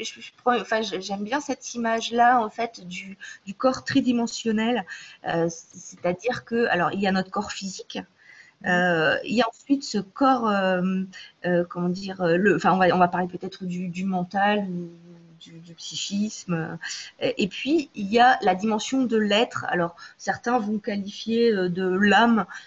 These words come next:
Speaker 1: mais, euh, bon voilà, sans, sans connotation, euh, euh, religieuse ou judéo-chrétienne. Mais j'ai plutôt envie de parler de, de l'être dans, dans, dans son ensemble.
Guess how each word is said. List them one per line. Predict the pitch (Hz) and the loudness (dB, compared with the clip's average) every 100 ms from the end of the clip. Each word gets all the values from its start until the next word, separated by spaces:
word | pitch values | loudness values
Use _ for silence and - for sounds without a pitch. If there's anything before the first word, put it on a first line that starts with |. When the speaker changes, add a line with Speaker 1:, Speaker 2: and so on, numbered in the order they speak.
| _ | _
Speaker 1:
mais, | 185 190 196 | -8 -4 -2
euh, | 185 | -4
bon | 175 175 | -4 -4
voilà, | 170 165 156 160 180 | -2 0 0 -2 -12
sans, | 180 - 214 208 | -10 -4 -2 -2
sans | 233 | -4
connotation, | 226 233 226 220 190 - 214 226 220 190 | -2 0 0 -2 -6 -8 -6 -4 -4 -2
euh, | 175 175 170 - - - - | 0 0 -2 -8 -18 -10 -2
euh, | 165 160 165 170 | 0 2 0 2
religieuse | 214 208 208 190 220 220 196 | 4 4 4 4 2 2 -2
ou | 185 | -6
judéo-chrétienne. | 175 196 185 - 214 - 240 214 - - | -6 -4 -6 -6 -4 0 2 0 -6 -4
Mais | 196 190 185 | 0 0 0
j'ai | 190 | -4
plutôt | 185 - 247 | -8 -4 -2
envie | 233 | -2
de | 214 | -2
parler | 202 202 208 | 0 0 0
de, | 208 190 170 | -2 -2 -2
de | 156 | 0
l'être | 208 208 262 262 - 175 - - - | 2 4 4 2 -4 -4 -6 -18 -8
dans, | 180 190 185 185 | -2 -2 -2 -2
dans, | 190 | -2
dans | 190 202 | -2 -4
son | - 208 | -2 0
ensemble. | 196 - 330 381 240 | 0 0 -2 2 0